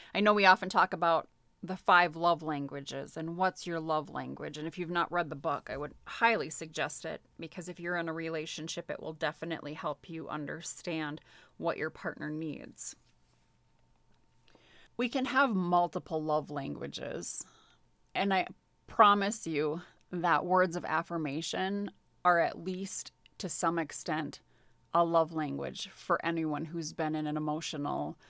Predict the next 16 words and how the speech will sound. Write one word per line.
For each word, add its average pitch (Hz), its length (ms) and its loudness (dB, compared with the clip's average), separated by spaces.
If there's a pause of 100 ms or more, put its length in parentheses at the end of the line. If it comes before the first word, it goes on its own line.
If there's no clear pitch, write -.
(140)
a 165 60 -2
mental, 156 760 -2 (400)
or 165 220 2
any 170 220 0
type 170 240 -8
of 143 100 -4
abusive 147 480 -4
relationship. - 800 -6 (1800)
We 190 220 2
want 180 240 2
to 180 40 -2
hear 160 380 -4 (140)
that 156 200 0 (360)
you 151 160 -6
love 139 200 -2
us. - 440 -8